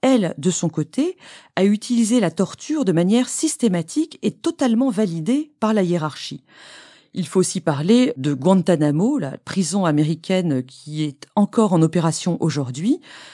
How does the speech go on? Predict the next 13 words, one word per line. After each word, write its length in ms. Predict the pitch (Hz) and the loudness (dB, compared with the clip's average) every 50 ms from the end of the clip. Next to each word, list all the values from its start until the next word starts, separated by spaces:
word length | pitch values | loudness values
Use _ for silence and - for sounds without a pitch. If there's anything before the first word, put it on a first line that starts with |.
| - - _ _ _ _ _ | -20 -20 _ _ _ _ _
Pour 220 | - - 269 220 240 | -2 2 2 4 4
Amnesty 520 | 214 190 190 185 175 - - - - 196 | 4 4 2 0 0 -2 -6 -6 -4 -2
International 880 | 170 - 170 160 151 147 - - 156 151 185 240 302 269 - 139 - _ _ _ _ - | -2 0 0 -2 -2 -2 -4 -4 -2 0 0 0 0 0 -2 -4 -8 _ _ _ _ -2
et 140 | 185 175 | 0 0
d'autres, 480 | 143 127 202 233 277 330 - - - - _ _ _ _ | 2 2 2 2 2 0 -4 -10 -20 -20 _ _ _ _
il 140 | - 208 170 | 0 2 2
faut 200 | - - - 262 | 2 0 0 0
parler 400 | 254 - 165 143 160 185 233 254 | 0 0 0 0 2 2 2 0
clairement 460 | - - 196 170 131 156 165 202 233 - | 2 0 0 2 2 2 0 0 0 -2
de 120 | 156 156 | -4 -6
crimes 300 | 156 - - 233 220 202 | -6 -4 0 2 2 2
de 80 | 160 165 | 2 0
guerre. 520 | 135 143 131 120 - - - - _ _ | 0 -2 -2 -4 -6 -12 -18 -20 _ _